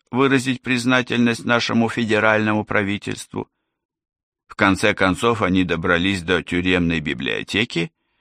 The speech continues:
в которой старик никогда в жизни не бывал.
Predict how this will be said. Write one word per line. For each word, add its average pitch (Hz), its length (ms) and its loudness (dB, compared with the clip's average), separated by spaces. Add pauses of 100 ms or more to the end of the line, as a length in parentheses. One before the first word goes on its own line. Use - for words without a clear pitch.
(160)
в - 80 -20
которой 165 420 2
старик 120 400 -2
никогда 101 500 0
в 85 60 -8
жизни 95 460 0
не 92 200 0
бывал. 78 460 -4